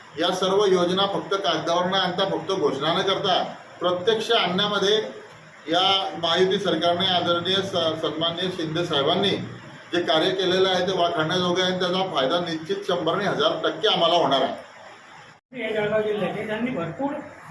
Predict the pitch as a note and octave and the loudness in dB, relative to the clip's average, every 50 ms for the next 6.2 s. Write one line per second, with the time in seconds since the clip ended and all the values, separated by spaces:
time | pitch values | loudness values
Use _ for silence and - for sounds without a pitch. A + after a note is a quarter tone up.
0 | D#3 F3 A#3+ B3 A#3+ A#3+ B3+ B3+ B3+ B3 A#3+ B3 A#3+ A#3+ A#3+ - - B3 A#3 A#3 | -6 -4 -2 0 0 0 0 0 -2 -4 -2 -2 -2 -2 -2 -2 -2 0 0 2
1 | A#3 A#3+ A#3 A#3 A#3 A#3 A#3+ - - B3+ B3 B3 C4+ C4+ - C4+ A#3+ - - G#3+ | 2 0 0 -2 -4 -6 -6 -6 -6 -6 -6 -4 -4 -4 -4 -4 -4 -4 -6 -6
2 | - A#3+ B3 B3+ B3+ B3 A#3 A3+ A3 G#3+ G#3 - E3 D#3 - - - - A3 A3 | -4 -4 -2 -2 -2 0 2 2 4 2 2 0 -2 -6 -10 -14 -10 -6 -4 -2
3 | A3+ A3 A3+ A3+ - G3+ G3+ - F#3+ F#3 F#3+ F3+ D#3+ D3+ C3 B2 - - - - | -2 -2 -2 -4 -8 -10 -10 -10 -10 -8 -8 -8 -8 -10 -10 -12 -14 -16 -18 -20
4 | - - - - _ - F#3+ G3 G3 F3+ D#3+ E3+ F3+ G3 F#3 F3+ E3+ F#3 F#3+ - | -20 -20 -20 -20 _ -10 -6 -2 0 0 2 2 2 2 0 0 0 0 0 0
5 | G#3 G3+ F3+ - E3+ - - D3+ D#3 F#3+ F#3 E3 F3 F#3+ F#3 F#3+ F3+ E3 D3+ C3 | 0 -2 -2 -2 -4 -4 -2 0 2 4 4 6 8 8 8 8 8 6 6 4
6 | A#2 - - - | 2 0 -4 -8